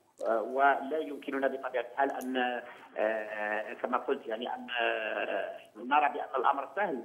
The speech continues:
فعلا أنه ال-، ال-، ال-، العلاقات البينية العربية والمواقف متضاربة بشأن كثير من القضايا، ولكن خطوة من هذا القبيل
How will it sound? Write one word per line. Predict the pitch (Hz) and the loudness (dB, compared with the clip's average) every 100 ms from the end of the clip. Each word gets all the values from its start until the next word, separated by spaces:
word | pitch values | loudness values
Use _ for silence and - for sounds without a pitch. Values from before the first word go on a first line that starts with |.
| - 139 | -4 0
فعلا | 117 196 - 139 | 0 0 -2 -4
أنه | 127 120 113 131 127 | 2 2 2 0 -2
ال-، | 120 | -4
ال-، | 117 117 | -4 -4
ال-، | 113 117 110 - - | -2 -2 -2 -6 0
العلاقات | 117 123 - 139 | 0 0 -4 -4
البينية | 131 127 127 127 | 0 0 0 -2
العربية | 113 120 120 123 123 | 0 2 0 -2 -2
والمواقف | 123 120 123 139 - - | -2 -2 2 2 2 -6
متضاربة | 127 123 131 143 143 127 | -6 -4 -2 0 -2 -4
بشأن | - - - - - | -6 -6 -6 -6 -10
كثير | - 170 | 0 2
من | 151 | 2
القضايا، | 127 127 127 139 175 - - _ _ | -2 0 2 2 0 -4 -18 _ _
ولكن | 143 208 233 233 196 | 0 2 0 -2 -4
خطوة | - 269 247 180 | 0 0 2 -2
من | 160 151 | -2 0
هذا | 180 | 0
القبيل | 151 - 139 160 | 0 0 -2 0